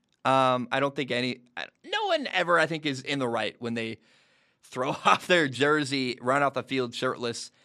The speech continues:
yelling at the crowd middle, in the middle of a game. I, I just don't think he did the right thing here. Even if he had an argument, he should have handled it like an adult rather than storming off. I,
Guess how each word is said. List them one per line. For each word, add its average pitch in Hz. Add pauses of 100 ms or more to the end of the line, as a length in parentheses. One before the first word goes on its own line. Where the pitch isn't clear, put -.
(260)
yelling 135
at 127
the 117
crowd 117
middle, 120
in 120
the 123
middle 127
of 113
a 113
game. 107
I, 151
I 240
just 285
don't 208
think 190
he 180
did 156
the 131
right 123
thing 117
here. 104 (640)
Even 202
if 185
he 165
had 143
an 127
argument, 135
he 123
should 120
have 117
handled 127
it -
like 113
an 107
adult 120 (100)
rather 113
than 107 (920)
storming 110
off. 117
I, 107